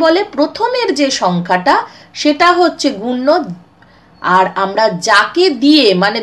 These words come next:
দশ দিয়ে যে দ্বিতীয় সংখ্যাটা আছে, যে দশ দিয়ে আমরা গুণ করছি, সেটাকে বলে হচ্ছে গুণক।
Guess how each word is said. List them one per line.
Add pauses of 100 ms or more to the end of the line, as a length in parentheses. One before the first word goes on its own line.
(120)
দশ (140)
দিয়ে (140)
যে (100)
দ্বিতীয় (120)
সংখ্যাটা
আছে,
যে (140)
দশ (100)
দিয়ে
আমরা (100)
গুণ (100)
করছি, (120)
সেটাকে (100)
বলে
হচ্ছে (140)
গুণক।